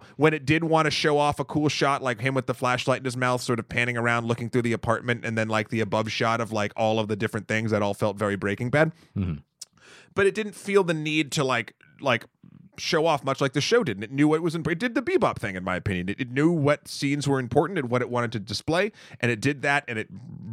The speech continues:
Speaker 1: it upped the ante when it wanted to. Uh, it just, it, you know, uh, it's not a film I'm going to think about. Like, I thought about the show a lot. It's just this one, I, I, I'm not gonna go back and be like, "Oh,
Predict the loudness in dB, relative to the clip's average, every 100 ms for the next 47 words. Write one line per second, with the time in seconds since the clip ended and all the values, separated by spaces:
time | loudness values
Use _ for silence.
0 | -6 -4 2 4 2 2 0 2 0 0
1 | 0 -2 -8 -10 -12 -12 -16 -18 -20 -20
2 | -2 2 2 2 0 2 0 0 -4 -4
3 | -4 -16 -6 0 0 -2 -6 _ _ -4
4 | 0 2 2 0 -2 _ _ -4 -4 2
5 | 2 2 2 2 2 4 4 2 0 -2
6 | -8 0 0 4 2 2 -2 0 0 2
7 | 2 4 2 -2 -4 0 2 2 0 -6
8 | -6 -4 -2 0 0 2 0 -2 -2 -2
9 | 0 0 0 0 0 0 0 -2 -2 -2
10 | -2 0 2 0 -4